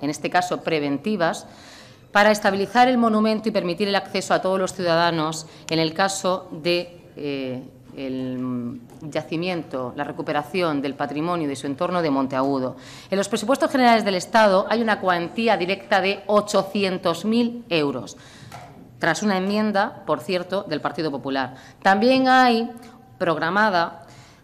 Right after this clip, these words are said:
un, una partida de un proyecto de investigación por treinta mil euros de la Universidad de Murcia, que está financiada por la Fundación Séneca. Y tras la finalización de los trabajos de restauración monumental,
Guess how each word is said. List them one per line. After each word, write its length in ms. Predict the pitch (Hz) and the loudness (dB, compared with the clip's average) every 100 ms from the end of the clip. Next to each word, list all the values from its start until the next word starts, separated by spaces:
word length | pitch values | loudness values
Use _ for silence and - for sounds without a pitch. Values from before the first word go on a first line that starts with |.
| - 233 | -8 0
un, 1080 | 226 214 208 190 180 175 160 - - - 247 | 2 4 2 0 -4 -6 -6 -8 -12 -14 -8
una 200 | 208 208 | -2 0
partida 440 | 202 - 254 220 | 0 0 2 4
de 80 | 190 | 2
un 60 | 190 | 0
proyecto 340 | 196 190 - | -2 -2 -2
de 80 | 185 | -2
investigación 800 | 170 165 170 165 160 226 214 208 | -2 -2 0 -2 2 2 2 4
por 140 | 190 | 2
treinta 360 | 190 190 185 180 | 4 0 4 4
mil 220 | 226 233 | 4 4
euros 500 | 226 220 190 196 196 | 2 2 2 0 -2
de 80 | 196 | 0
la 120 | 196 | 0
Universidad 500 | 185 160 151 165 165 | 0 -4 -2 -2 0
de 100 | 160 | 0
Murcia, 380 | 147 156 156 139 | -2 -4 -4 -6
que 80 | 139 | -6
está 160 | 175 | -6
financiada 680 | - 170 151 143 170 165 170 | -4 -4 -4 -2 0 2 0
por 140 | 151 | -2
la 80 | 139 | -6
Fundación 500 | - 139 131 165 147 | -4 -6 -4 -4 -4
Séneca. 520 | - 143 127 - - - - - - | -4 -6 -6 -10 -18 -20 -20 -12 -4
Y 140 | 220 | 0
tras 240 | 220 214 | 4 4
la 160 | 214 208 | 4 2
finalización 640 | 208 202 196 196 190 269 285 | 2 0 0 0 2 2 4
de 60 | |
los 160 | 247 247 | 2 2
trabajos 480 | 220 233 233 190 160 | 4 4 2 -2 -2
de 60 | |
restauración 480 | 156 - 156 147 214 | -4 -2 -2 0 0
monumental, 640 | 208 190 170 165 202 170 | 0 0 -2 0 2 2